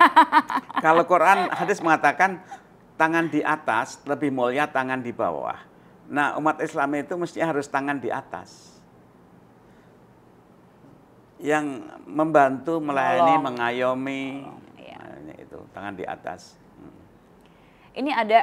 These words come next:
Speaker 1: ada karya, ada pepatah yang sangat terkenal, terus pernah diucapkan oleh Cak Nur nih, Mas Komar,
Speaker 2: Hmm.
Speaker 1: dalam karya-karyanya, bahwa penghargaan di masa jahiliyah itu didasarkan pada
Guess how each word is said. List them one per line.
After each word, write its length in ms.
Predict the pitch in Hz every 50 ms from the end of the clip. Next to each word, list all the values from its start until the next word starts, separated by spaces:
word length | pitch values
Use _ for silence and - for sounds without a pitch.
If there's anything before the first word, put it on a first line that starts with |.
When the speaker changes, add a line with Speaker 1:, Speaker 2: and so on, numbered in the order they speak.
| - - - - _
Speaker 1:
ada 340 | - 196 196 185 190 214 214 - - - _ -
karya, 680 | - 202 190 190 190 190 180 175 220 160 160 160 165 -
ada 220 | - 185 202 214
pepatah 460 | 233 226 226 220 208 196 - - 208 208
yang 160 | 190 185 -
sangat 220 | 185 175 180 175
terkenal, 580 | - 196 - 170 165 160 143 143 151 170 214 233
terus 220 | 240 208 220 233 233
pernah 300 | - 202 - 202 208 208
diucapkan 640 | 190 151 175 180 - 170 156 - - 190 220 226
oleh 180 | - 180 175 175
Cak 300 | 170 - 196 180 - -
Nur 160 | - 220 214 202
nih, 140 | 196 175
Mas 160 | 170 170 160 -
Komar, 500 | - 160 151 160 160 170 196 214 233 185
Speaker 2:
Hmm. 40 | 175
Speaker 1:
dalam 200 | 170 170 170 175
karya-karyanya, 920 | 175 175 175 175 175 170 - 170 160 160 156 151 156 165 165 156 147 - - -
bahwa 500 | - 170 160 165 170 180 175 180 185 - - - - - - - - _ _
penghargaan 840 | _ 208 202 214 202 196 196 196 185 185 175 - - - 247 262
di 140 | 247 208 208
masa 320 | 208 196 196 - 196 180 180
jahiliyah 680 | 165 180 175 170 175 180 175 175 175 175 175 170 165
itu 380 | - - 156 156 - - 208 240
didasarkan 720 | 202 202 165 151 160 160 - 156 147 - - 233 247 247
pada 460 | 247 185 160 165 175 185 226 262 254